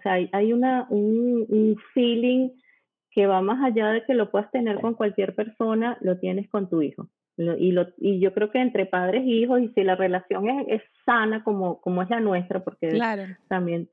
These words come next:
Speaker 1: hay que, hay que decir que nosotros... Este, tenemos una relación bastante sana, este, hay una conexión muy bonita.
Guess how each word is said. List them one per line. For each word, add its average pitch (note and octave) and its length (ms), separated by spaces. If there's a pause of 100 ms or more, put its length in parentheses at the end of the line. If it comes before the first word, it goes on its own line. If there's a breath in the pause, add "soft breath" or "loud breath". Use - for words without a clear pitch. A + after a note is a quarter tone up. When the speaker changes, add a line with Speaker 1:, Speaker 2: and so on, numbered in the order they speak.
Speaker 1:
hay F3+ 280
que, G3+ 320
hay F3 140
que F#3+ 120
decir G3+ 360
que F#3 100
nosotros... F#3+ 800 (500)
Este, F3+ 320
tenemos F3 340
una G#3+ 160
relación F#3+ 640
bastante F#3 680
sana, F3 360 (440 soft breath)
este, E3+ 1000 (680)
hay G3+ 200
una A3+ 180
conexión F#3+ 580
muy G#3+ 180
bonita. E3 480